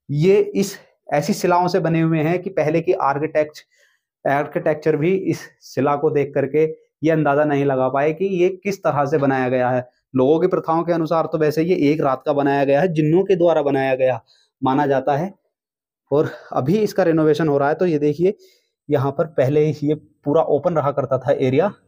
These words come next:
अभी इसके ऊपर ये जाल वगैरह बनाया जा रहा है।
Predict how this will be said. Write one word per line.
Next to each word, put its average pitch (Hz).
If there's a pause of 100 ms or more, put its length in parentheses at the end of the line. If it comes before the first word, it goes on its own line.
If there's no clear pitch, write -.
(680)
अभी 135
इसके 156
ऊपर 135
ये 143
जाल 127
वगैरह 120 (460)
बनाया 135
जा 135
रहा 131
है। 165